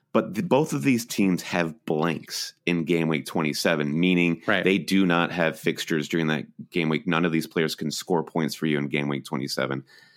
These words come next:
Speaker 2: Right.
Speaker 1: How does that change our thinking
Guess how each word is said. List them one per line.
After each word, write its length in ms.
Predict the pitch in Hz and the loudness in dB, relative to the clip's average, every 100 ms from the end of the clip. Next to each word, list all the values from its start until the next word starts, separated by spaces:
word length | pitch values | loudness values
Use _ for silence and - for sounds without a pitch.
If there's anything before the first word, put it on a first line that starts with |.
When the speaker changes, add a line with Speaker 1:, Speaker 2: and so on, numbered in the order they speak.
| - | -6
Speaker 2:
Right. 200 | 92 - | -4 -2
Speaker 1:
How 500 | 123 131 131 131 131 | 0 2 4 2 0
does 320 | 110 104 90 | 2 0 2
that 340 | 98 92 90 | 2 2 0
change 440 | - 98 87 85 - | -2 0 0 0 -2
our 180 | 85 82 | 0 0
thinking 720 | - 87 85 90 82 78 76 | 0 0 0 0 2 0 -2